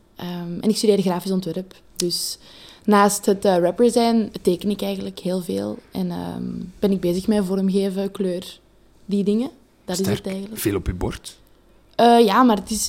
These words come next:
Speaker 1: het is heel fijn. En ik probeer altijd wel zin te geven aan de dingen, dus
Speaker 2: Nog beter.
Speaker 1: <laughs>
Speaker 2: Ja,
Speaker 1: Ja,
Speaker 2: maar nee,
Speaker 1: tuurlijk.
Speaker 2: tuurlijk, tuurlijk. Dus dan mag ik eruit verstaan dat je,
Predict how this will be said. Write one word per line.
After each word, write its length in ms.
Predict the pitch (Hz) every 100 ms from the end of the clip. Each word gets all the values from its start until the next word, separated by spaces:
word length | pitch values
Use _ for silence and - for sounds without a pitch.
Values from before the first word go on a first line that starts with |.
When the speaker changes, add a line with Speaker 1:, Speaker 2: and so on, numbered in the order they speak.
| -
Speaker 1:
het 100 | 233
is 300 | 202 - -
heel 220 | - 208 196
fijn. 440 | - 160 165 165 -
En 160 | 180
ik 80 | 175
probeer 460 | 175 185 185 180 -
altijd 280 | - 180 190
wel 140 | 190 185
zin 200 | 202 220
te 100 | 233
geven 280 | 233 226
aan 280 | 220 220 214 -
de 120 | 202
dingen, 260 | 208 220 233
dus 380 | 180 180 - - - - - _ _ _ -
Speaker 2:
Nog 300 | - 110 104
beter. 500 | 95 131 220 180 - -
Speaker 1:
<laughs> 0 |
Speaker 2:
Ja, 640 | 269 254 339 381 370 415
Speaker 1:
Ja, 60 | -
Speaker 2:
maar 100 | 127
nee, 120 | 135 269
Speaker 1:
tuurlijk. 40 |
Speaker 2:
tuurlijk, 460 | 262 214 269 - -
tuurlijk. 400 | - 147 233 214 - - - -
Dus 220 | - 117 127
dan 240 | 120 120
mag 120 | 117
ik 80 | 107
eruit 180 | 113 104
verstaan 320 | - 113 139
dat 120 | 135
je, 200 | 117 110